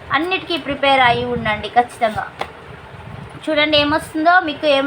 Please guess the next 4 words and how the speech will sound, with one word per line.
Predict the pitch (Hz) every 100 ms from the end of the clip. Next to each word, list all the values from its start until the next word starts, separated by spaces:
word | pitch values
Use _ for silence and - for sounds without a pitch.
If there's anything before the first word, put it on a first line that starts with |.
| 285
రాబోతుంది, | 285 294 294 302 381 359
అబెండెన్స్ | 269 277 320 - 311
రాబోతుందండి. | 254 294 294 269 247 254 302 302 - - - - - - - - -
గ్రాటిట్యూడ్ | 262 269 311 285 330